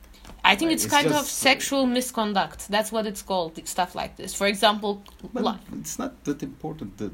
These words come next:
Speaker 2: if it's legal, the age. Like, it, why, why?
Speaker 1: Yeah, but, I mean, if I was thirty, twenty-eight, I would, okay, after all,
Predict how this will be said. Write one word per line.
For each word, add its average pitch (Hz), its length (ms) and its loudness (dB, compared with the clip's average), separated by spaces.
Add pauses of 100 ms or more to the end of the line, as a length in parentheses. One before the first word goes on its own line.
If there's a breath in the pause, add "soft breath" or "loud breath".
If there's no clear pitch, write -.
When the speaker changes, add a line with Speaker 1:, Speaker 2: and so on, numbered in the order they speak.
(460)
Speaker 2:
if 110 200 -8
it's 107 240 -10
legal, 113 400 -6 (120)
the - 160 -12
age. - 300 -12 (240)
Like, - 220 -14
it, - 80 -14 (100)
why, 104 140 -4
why? 110 300 -2
Speaker 1:
Yeah, 233 100 6
but, 220 260 -2
I 269 140 6
mean, 285 340 2
if 277 160 4
I 294 120 8
was 277 200 0
thirty, 277 300 0
twenty-eight, 254 760 2 (120)
I 233 160 4
would, 226 200 -4
okay, 190 380 0
after 247 300 4
all, 277 340 2